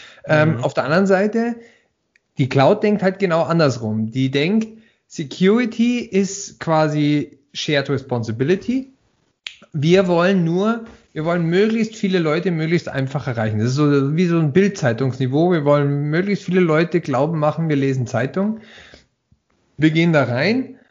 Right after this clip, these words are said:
Speaker 1: wir haben den Service und mit, das ist ja auch, das ist ja auch das Problem, was wir, Peter, das ist das, was wir ganz oft ansagen, wenn wir, äh, Organisations- und Cloud-Themen, äh, besprechen,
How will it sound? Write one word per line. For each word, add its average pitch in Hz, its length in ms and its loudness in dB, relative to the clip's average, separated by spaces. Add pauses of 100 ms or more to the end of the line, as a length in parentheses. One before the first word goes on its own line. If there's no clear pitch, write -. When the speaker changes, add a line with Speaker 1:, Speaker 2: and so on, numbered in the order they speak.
(340)
Speaker 1:
wir 151 520 4
haben 175 560 0
den 196 160 0
Service 185 380 -4
und 175 180 -6
mit, 175 260 -6 (280)
das 135 180 -8
ist 214 140 -12
ja 175 100 0
auch, - 240 -8
das 127 140 -6
ist 131 60 -6
ja 131 100 -4
auch 131 60 -8
das 127 140 -10
Problem, 139 460 -4
was 139 220 -4
wir, 160 140 -2
Peter, 151 360 -4
das 123 160 -6
ist 113 180 -8
das, 120 140 -6
was 110 160 -4
wir 107 80 -6
ganz 147 300 0
oft 147 240 -2
ansagen, 139 380 -2
wenn 117 120 -2
wir, 110 220 -2 (460)
äh, 131 160 0
Organisations- 143 880 2
und 131 120 0
Cloud-Themen, 175 880 -2
äh, 156 100 -8
besprechen, 156 720 -2